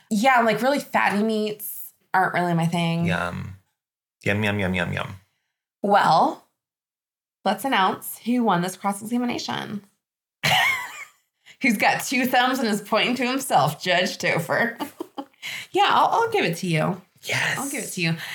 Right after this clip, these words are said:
Speaker 1: Because you went in with three out of nine points, but then since you wagered it all on the bonus, then you got
Speaker 2: But I
Speaker 1: the
Speaker 2: wagered
Speaker 1: bonus.
Speaker 2: seventeen points.
Speaker 1: Which wasn't allowed, but still. <laughs>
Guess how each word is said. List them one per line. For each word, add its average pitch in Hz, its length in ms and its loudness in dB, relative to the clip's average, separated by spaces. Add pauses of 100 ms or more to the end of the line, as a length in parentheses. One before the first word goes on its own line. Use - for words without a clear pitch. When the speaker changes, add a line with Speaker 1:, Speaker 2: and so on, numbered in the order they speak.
(160)
Speaker 1:
Because 240 340 2
you 240 140 0
went 247 260 2
in 226 240 0
with 214 200 -2
three 202 240 -2
out 214 120 2
of 233 80 2
nine 220 280 2
points, 180 340 0
but 180 120 -6
then 185 160 -2
since 196 220 -2
you 196 100 0
wagered 185 340 0
it 180 80 0
all 175 220 4
on 170 100 2
the 165 60 2
bonus, 165 360 -2
then - 120 -6
you 170 40 0
got 170 120 2
Speaker 2:
But 135 40 4
I 139 60 4
Speaker 1:
the 131 80 4
Speaker 2:
wagered 160 240 2
Speaker 1:
bonus. 123 120 -2
Speaker 2:
seventeen 120 600 0
points. - 640 -4
Speaker 1:
Which 254 260 -4
wasn't 247 300 2
allowed, 196 420 4
but 156 160 0
still. - 380 -4
<laughs> 359 1120 -2